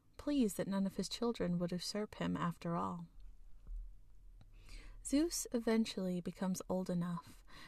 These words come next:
and resolves that he should be ruling the universe, not his father Kronos. With the help of Metis, a cunning ocean nymph, Zeus gives Kronos a poison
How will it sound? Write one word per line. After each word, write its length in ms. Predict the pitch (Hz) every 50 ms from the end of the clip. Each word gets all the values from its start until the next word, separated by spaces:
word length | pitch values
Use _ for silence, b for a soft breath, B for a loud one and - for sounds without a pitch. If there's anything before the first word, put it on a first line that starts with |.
| B -
and 100 | 220 208
resolves 480 | 208 214 208 220 220 233 247 262 - -
that 180 | - 277 -
he 140 | - - 233
should 260 | 233 - - - -
be 140 | - 226 196
ruling 380 | 175 165 165 170 175 175 180 180
the 80 | 175
universe, 680 | 175 170 170 175 170 175 170 165 170 170 - - - - - -
not 180 | - 196 226 - -
his 140 | - 220 -
father 280 | - - 165 165 165 165
Kronos. 800 | - - - 175 185 196 185 185 180 170 - - - - - - _ - - - - - - B B B B B B B B B B B
With 140 | - 240 -
the 80 | - 247
help 340 | 220 247 262 294 349 - - - -
of 140 | 262 262
Metis, 720 | 269 269 285 - - - - 208 185 190 - - - - - B B B B B B
a 80 | - 202
cunning 480 | - - - 240 233 240 240 240 240 -
ocean 480 | - 208 208 - - - 196 190 190 185
nymph, 400 | 180 180 180 190 220 - - b b b b b b -
Zeus 300 | - - 233 233 233 -
gives 320 | - - - 247 269 - -
Kronos 500 | - - - 226 220 214 196 208 214 -
a 80 | - 196
poison 600 | - - - - 214 214 196 196 175 165 - 185